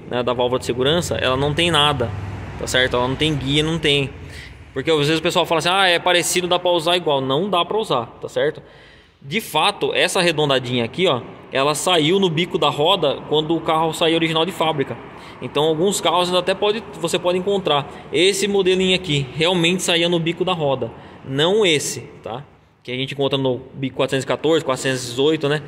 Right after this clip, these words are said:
Que são as medidas do bico de roda, tá certo, pessoal? Então, pode ser utilizado o bico da roda, a tampinha do bico,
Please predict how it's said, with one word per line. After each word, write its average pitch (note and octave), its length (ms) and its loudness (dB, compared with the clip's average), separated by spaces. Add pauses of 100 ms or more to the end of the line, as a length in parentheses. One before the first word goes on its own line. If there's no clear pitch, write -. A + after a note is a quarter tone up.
(180)
Que - 60 -16
são C3 100 0
as C3 60 -2
medidas C3+ 380 0
do C3+ 60 0
bico C3+ 240 -2
de C#3+ 60 4
roda, A#2+ 320 2
tá G2+ 120 -6
certo, E3+ 220 2
pessoal? C#3+ 240 0 (340)
Então, E3 300 2
pode G3 460 4
ser - 100 2
utilizado D3 600 4
o - 20 -6
bico B2+ 320 0
da B2 100 4
roda, C3 480 4
a - 20 2
tampinha C3 320 0
do B2+ 40 -2
bico, B2+ 200 0